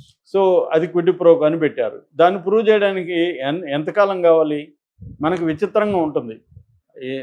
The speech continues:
విడ్డూరంలోకి విడ్డూరం. So, ఇక్కడ ఏంటంటే, లీగల్ సిస్టమ్ అనేది పొలిటికల్ సిస్టమ్ చేతిలో ఉంటుంది. పొలిటికల్ సిస్టమ్ అంటే అర్థం, పవర్ ఎవరి దగ్గర ఉంటే వాళ్ళు అనుకున్నట్టు లీగల్ సిస్టమ్ మొత్తం.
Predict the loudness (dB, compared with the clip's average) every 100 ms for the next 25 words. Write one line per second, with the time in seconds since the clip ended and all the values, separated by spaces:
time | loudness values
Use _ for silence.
0 | -6 -2 2 4 4 0 -4 -2 -2 -2
1 | -2 2 2 2 -4 _ _ _ _ -2
2 | 2 2 2 0 0 -2 -6 -4 -4 -4
3 | 0 4 6 4 2 -8 -4 -4 -4 -6
4 | -6 -6 -6 -10 _ _ _ 0 2 2
5 | 0 0 -10 -6 -6 -2 -4 -2 0 2
6 | 0 -4 -8 -10 -16 -16 -14 -16 -16 -16
7 | -16 -18 _ -4 -2 0 0 0 -4 -6
8 | -4 -2 -2 -4 2 4 4 2 -4 -6
9 | -2 2 4 4 4 2 2 0 -2 -2
10 | -2 -2 -4 -4 -4 -4 -20 -20 _ _
11 | 0 6 6 6 4 2 -4 -4 -4 -2
12 | 2 2 2 -4 -10 -8 -8 -6 -10 -2
13 | -2 -2